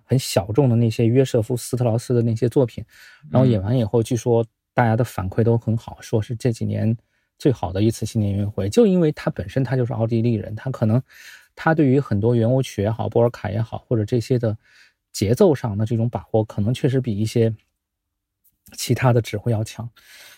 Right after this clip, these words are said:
Speaker 1: 我觉得，
Speaker 2: 嗯。
Speaker 1: 所以我首先要这个，这个，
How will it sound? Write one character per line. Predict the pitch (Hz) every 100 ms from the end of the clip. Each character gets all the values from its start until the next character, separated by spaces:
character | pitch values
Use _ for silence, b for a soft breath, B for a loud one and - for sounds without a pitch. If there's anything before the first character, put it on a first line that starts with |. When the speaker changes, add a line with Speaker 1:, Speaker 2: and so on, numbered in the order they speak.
| B
Speaker 1:
我 | 131
觉 | 123 143
得， | 180
Speaker 2:
嗯。 | 113 104 101 _
Speaker 1:
所 | - -
以 | 180
我 | 165 107
首 | - 110
先 | 98
要 | 139 123 _ _ _
这 | - 131
个， | 120 113 -
这 | - 131
个， | 120